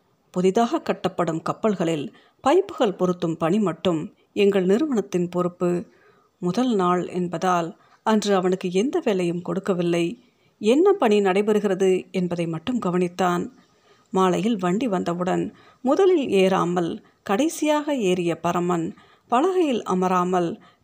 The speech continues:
பின்னால் சாத்திய கதவில் முதுகை சாய்த்து கால் நீட்டியபடி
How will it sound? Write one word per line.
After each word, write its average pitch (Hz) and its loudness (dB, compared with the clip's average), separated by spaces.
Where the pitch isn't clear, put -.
பின்னால் 339 4
சாத்திய 196 0
கதவில் 175 -2
முதுகை 233 0
சாய்த்து 180 0
கால் 339 4
நீட்டியபடி 190 2